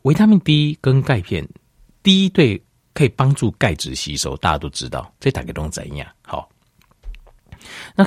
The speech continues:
但是可以帮助吸收多少倍？在哪里帮助吸收呢？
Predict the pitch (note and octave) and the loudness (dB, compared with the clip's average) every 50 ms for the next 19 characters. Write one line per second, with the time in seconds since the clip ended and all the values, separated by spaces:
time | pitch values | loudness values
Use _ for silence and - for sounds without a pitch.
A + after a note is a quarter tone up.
0 | - - G3+ G3+ F#3 G3 - F#3 D#3+ - - C#3+ D3+ D#3+ D3 - F3 D3+ G#2+ - | 4 6 6 6 6 6 4 4 4 4 4 4 4 4 4 4 0 0 0 -2
1 | _ _ _ - - - C#3+ C3 - C3+ B2+ - - D#3 D#3+ - - D2+ C#2+ _ | _ _ _ -10 -2 -2 0 2 2 2 2 4 4 4 4 4 0 -8 -8 _
2 | - F2 D2 - _ _ - - _ _ _ - G3 E3+ C#3 G#2+ D#2+ F2 A#2 D#3 | -4 -4 -4 -6 _ _ -20 -20 _ _ _ 2 4 4 4 4 2 2 4 4
3 | E3+ B2+ C#2+ - - E2+ E2+ D#2+ F2 D2+ C#2+ - - D2 C#2 - - C#2+ C2+ C2 | 4 2 0 -2 -4 -4 -2 -4 -4 -8 -8 -8 -8 -8 -8 -8 -8 -8 -8 -10
4 | B1+ B1+ | -12 -14